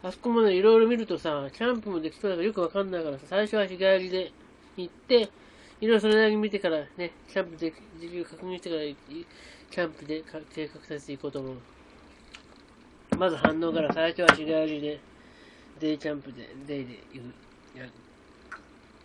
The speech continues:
行くね。飯能は行きたらいいよ、あそこだって。西武線だから安いしね。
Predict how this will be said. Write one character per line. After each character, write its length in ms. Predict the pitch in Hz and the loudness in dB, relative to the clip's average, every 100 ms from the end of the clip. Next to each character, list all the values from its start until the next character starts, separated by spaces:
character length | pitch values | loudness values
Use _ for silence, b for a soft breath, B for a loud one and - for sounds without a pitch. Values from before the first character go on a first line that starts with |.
| - - - - - - | -20 -20 -20 -20 -20 -20
行 80 | - | -20
く 40 | 120 127 | -16 -16
ね。 60 | 120 B B B - - - - - - - B B B - | -16 B B B -6 -6 -6 -20 -20 -20 -20 B B B -8
飯 140 | 175 | -6
能 200 | 196 202 | -2 -2
は 140 | 151 131 | -2 -4
行 120 | 135 | -8
き 80 | - | -4
た 120 | 185 | -2
ら 60 | 151 | 0
い 60 | |
い 20 | |
よ、 100 | 135 110 | -4 -10
あ 40 | |
そ 80 | - | -18
こ 80 | 120 | -20
だ 60 | |
っ 40 | 110 | -20
て。 220 | - - - - - - - B B B B - | -20 -20 -20 -20 -20 -20 -20 B B B B -8
西 160 | 165 | -4
武 100 | 165 | -4
線 160 | 165 175 | -4 -4
だ 80 | 165 | -2
か 80 | 147 | -4
ら 60 | 135 | -6
安 180 | 135 | -6
い 100 | 147 | -6
し 80 | 135 | -6
ね。 220 | 127 123 | -10 -12